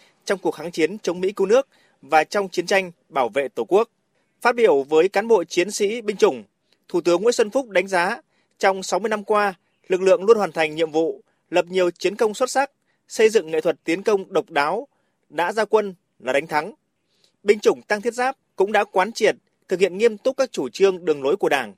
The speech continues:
chính sách của Nhà nước, trong đó có Nghị quyết Trung ương tám khóa mười một về chiến lược bảo vệ Tổ quốc trong tình hình mới, thực hiện có hiệu quả Nghị quyết Trung ương bốn khóa mười hai gắn với cuộc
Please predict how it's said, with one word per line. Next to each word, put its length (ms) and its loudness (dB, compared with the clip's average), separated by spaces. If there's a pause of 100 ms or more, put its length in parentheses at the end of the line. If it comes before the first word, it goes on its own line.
(300)
chính 200 -4
sách 240 -4
của 100 -4
Nhà 120 -4
nước, 280 -2 (360)
trong 200 -4
đó 220 2
có 160 2
Nghị 180 -2
quyết 320 -2
Trung 160 -8
ương 200 4
tám 360 0
khóa 260 -2
mười 160 -4
một 220 4 (360)
về 260 0
chiến 200 -2
lược 240 2
bảo 160 -2
vệ 140 -4
Tổ 240 -4
quốc 260 4
trong 200 -6
tình 140 -4
hình 140 -10
mới, 300 0 (580)
thực 120 0
hiện 200 0
có 120 2
hiệu 160 2
quả 360 0 (300)
Nghị 100 0
quyết 260 0
Trung 180 -4
ương 160 2
bốn 240 0
khóa 200 0
mười 180 -2
hai 280 0 (420)
gắn 200 -2
với 100 0
cuộc 220 0